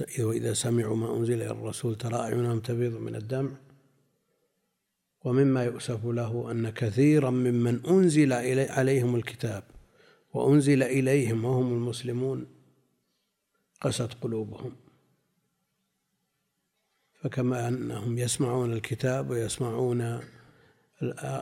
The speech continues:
أقوال الناس ولا يؤثر فيهم هذا ولا هذا. والمسلم مع الأسف الشديد يقرأ في القرآن أو يقرأ في جريدة،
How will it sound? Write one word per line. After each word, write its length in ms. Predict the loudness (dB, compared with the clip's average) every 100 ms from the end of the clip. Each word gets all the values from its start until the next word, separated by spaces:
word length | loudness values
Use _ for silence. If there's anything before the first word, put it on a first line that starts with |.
| -6
أقوال 420 | -4 0 2 2
الناس 600 | 2 2 2 0 -2 -12 -18 _ _ _ _ _ _ _ _ _ _ _ _ -4
ولا 240 | 0 2
يؤثر 480 | 0 -2 -4 -4 -2
فيهم 280 | -2 -2 -2
هذا 240 | -4 -4
ولا 240 | -6 -8
هذا. 220 | -10 -14 -20 _ _ _ _ _ _ -10 -10 -12 -12 -6 -2
والمسلم 760 | 0 4 2 2 0 0 -2 -10 -20 _ _ _ _
مع 140 | -6 -4
الأسف 280 | -4 -2
الشديد 400 | -4 -2 0 2
يقرأ 360 | 2 2 -2 -4
في 60 | -6
القرآن 500 | -6 -6 -4 -4 -2
أو 80 |
يقرأ 360 | -4 -4 -6 -8
في 140 | -6
جريدة، 520 | -4 -4 -2 -4 -6